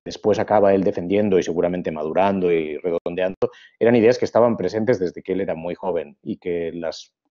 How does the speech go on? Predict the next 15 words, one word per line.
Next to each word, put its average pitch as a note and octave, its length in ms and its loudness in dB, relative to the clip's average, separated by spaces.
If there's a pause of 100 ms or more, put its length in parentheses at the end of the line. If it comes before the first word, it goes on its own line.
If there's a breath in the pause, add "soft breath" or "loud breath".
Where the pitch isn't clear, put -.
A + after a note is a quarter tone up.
(160)
eh, F2+ 260 -2 (260)
crisis A#2+ 380 2
vitales A#2 520 2
en F2+ 100 -4
realidad F#2 320 2
las G2 160 0
fue G2 160 0
teniendo F#2+ 400 -2
de E2+ 60 0
manera E2+ 260 -2
sucesiva. G2+ 640 -2 (440 soft breath)
No, F2+ 360 -2
no F2+ 180 -4
tuvo G#2+ 300 4
una F#2 320 -2